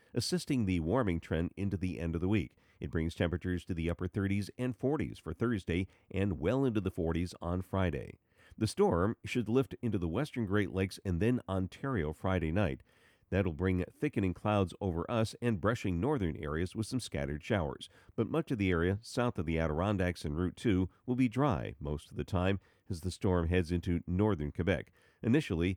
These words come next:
it keeps us mild on Saturday, highs approaching daily records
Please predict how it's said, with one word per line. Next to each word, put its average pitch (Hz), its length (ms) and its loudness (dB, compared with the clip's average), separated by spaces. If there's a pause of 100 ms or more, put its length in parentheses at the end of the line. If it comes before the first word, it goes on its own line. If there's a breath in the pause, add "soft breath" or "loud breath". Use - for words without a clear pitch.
(160 soft breath)
it - 140 -4
keeps 113 260 0
us 113 140 0
mild 85 340 2
on 104 160 2
Saturday, 113 580 -4 (180)
highs 90 360 2
approaching 101 460 0
daily 120 340 0
records 95 480 -4